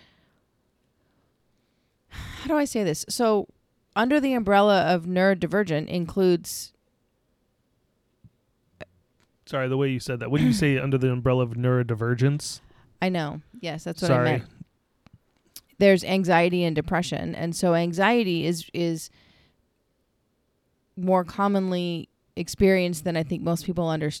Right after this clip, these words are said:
Speaker 1: like, they recognize in themselves. And so that crowd sensitivity, that chaos sensitivity, you know, the, the live music, that kind of, you know, like you were talking about that bass and the,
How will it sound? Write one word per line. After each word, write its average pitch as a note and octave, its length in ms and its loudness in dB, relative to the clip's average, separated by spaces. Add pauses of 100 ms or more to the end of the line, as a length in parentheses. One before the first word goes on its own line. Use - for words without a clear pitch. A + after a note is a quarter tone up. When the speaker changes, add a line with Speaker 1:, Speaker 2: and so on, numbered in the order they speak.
(140)
Speaker 1:
like, D#3+ 280 -2
they D#3 100 2
recognize D#3+ 520 2
in D3+ 100 -2
themselves. D#3+ 520 2
And E3 160 -2
so E3+ 320 4 (380)
that E3 260 -2
crowd F3+ 420 2
sensitivity, G3 880 0
that D#3+ 360 -2 (520)
chaos F#3 520 4
sensitivity, G3 1000 -2
you F#3+ 120 -4
know, F#3+ 320 -4
the, D#3 400 -2
the F3 100 -4
live D#3+ 360 -2
music, G3+ 760 6
that E3+ 240 -4
kind E3+ 260 -4
of, D#3+ 240 -4 (520)
you F3+ 100 0
know, F#3+ 60 4
like F3 180 0
you F#3 60 2
were F3+ 80 2
talking E3+ 360 -4
about D#3+ 200 -2
that - 280 -6
bass F3+ 400 2
and D3+ 240 -6
the, C#3+ 280 -2